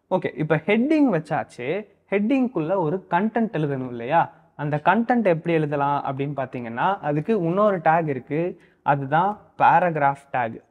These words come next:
பி டேக் அப்படின்னு சொல்லுவோம். இந்த பேராகிராஃப் டேக்குள்ள நீங்க என்ன வேணா எழுதலாம். இப்ப நான் என்ன எழுத போறேன்? I am a software developer. ஓகே, I am a software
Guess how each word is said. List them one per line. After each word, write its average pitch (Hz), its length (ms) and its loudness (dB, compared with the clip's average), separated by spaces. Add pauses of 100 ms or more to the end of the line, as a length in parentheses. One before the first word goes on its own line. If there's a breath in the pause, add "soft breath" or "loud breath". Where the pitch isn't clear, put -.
(120)
பி 220 200 0
டேக் 165 140 0
அப்படின்னு 131 420 0
சொல்லுவோம். 127 560 -2 (380)
இந்த 165 140 2
பேராகிராஃப் 220 560 6
டேக்குள்ள 165 380 2
நீங்க 160 200 -4
என்ன 143 260 -4
வேணா 139 240 -2
எழுதலாம். 120 400 -4
இப்ப 139 240 -8
நான் 131 140 -6
என்ன 131 140 -8
எழுத 131 180 -4
போறேன்? 123 500 -6 (2500)
I 135 240 0
am 131 120 0
a 196 160 0 (1160)
software 143 1200 0 (420)
developer. 127 960 -4 (2250)
ஓகே, 156 240 2
I 139 140 0
am 147 80 2
a 143 40 2
software 156 420 2